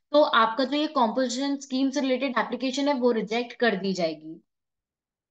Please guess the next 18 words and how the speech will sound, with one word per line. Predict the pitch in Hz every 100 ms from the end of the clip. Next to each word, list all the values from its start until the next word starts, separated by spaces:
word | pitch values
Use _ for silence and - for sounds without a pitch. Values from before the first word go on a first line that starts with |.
| _ _ _ - - - _ _ _ _ _ _ _ _ _ _ -
क्या | 339
ये | 339
मैंडेटरी | 370 269 202 240 240 320
है | 349
स्टॉक | 349 330 269 277
इंटीम-, | 294 262 285 269
अ, | 233 247 233
स्टॉक | 226 269 254
इंटीमेशन | 269 262 269 262 277
फाइल | 277 240
करना? | 247 254 254
Yes, | 262 220 214 214 -
it | 240
is | 320 262
mandatory | 220 208 233 277 262
to | 311 -
file | 233
a | 247